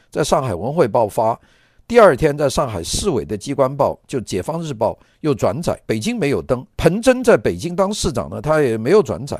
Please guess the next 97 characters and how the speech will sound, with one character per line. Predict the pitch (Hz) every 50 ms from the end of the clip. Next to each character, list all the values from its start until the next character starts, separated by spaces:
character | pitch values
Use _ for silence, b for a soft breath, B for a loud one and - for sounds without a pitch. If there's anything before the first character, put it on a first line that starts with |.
| - _ _
他 | - -
就 | 202 196 202 170
干 | 147 - - 196 185 190 202 214
脆 | 226 214
说 | 156 - 156 139
就 | 135 143
不 | 107 - 98
要 | 127 175 185
转 | - - 87 87 110
载 | - 76 -
了 | - 82
这 | - 107
篇 | 90 113 104
文 | 85 78 76 95
章 | 92 104 92 98
啊， | 92 87 -
骂 | - 156 147 127
了 | 110 107 104
吴 | 95 113 143
晗， | 135 - - 98 113 131
并 | 151 135
且 | 113 104 87
海 | -
瑞 | 98 117 135 110
罢 | 113 123
官， | 104 131 135
这 | 120
是 | 113 113 110
毛 | 110 98 117 147
泽 | 151 160
东 | 139 175 208 254
喜 | - - -
欢 | - - 104 104
的 | 101 107
戏 | - - - 120 92
啊。 | - - _ _ _
在 | - 185 160
这 | 135 180
个 | 156 151 127
过 | 180 185 156
程 | 101 131 131
里 | 123 95 82
面， | 95 113 107 - -
到 | 151 143 139
了 | 127 120 117 104
好 | - 87 92
像 | - 139 113
十 | 104 - - 123 147
一 | 180
月 | 185 165
二 | - - 175 151
十 | - - 170
六 | 196 165 110
号， | 95 - 90 92 - _ _ _
周 | - 185 170 175
恩 | 175 156
来 | 143 98 87 135
知 | 139 - - 135
道 | 117 113 104
毛 | 92 104 120
泽 | 120 135
东 | 127 123 135 135 151 - -
在 | - 147 127
这 | - 190 165
个 | 107 120 117
文 | 110 107 117 131 180
章 | 196 220 202 196
的 | 175
出 | - - - 165
炉 | 156 135 131
过 | 123 131 120
程 | - 120 107
里 | 98 80
面 | 71
的 | 90 107
作 | - - 117 101
用， | 92 78 b b b b b b
周 | b 151 143
恩 | 139 117
来 | 101 107
就 | 104 120
没 | 101 120
有 | 143 123
说 | 87 - - 170 175
这 | 180 170 127
个 | 113
事 | - -
儿， | 151 110 -
就 | - 127
打 | 104 - 92 -
电 | - 139 143
话 | 107 113 110
给 | 90 85
彭 | 78 - 107 101
真， | 104 123 123 120
就 | 123 120
说 | 101 - 110 98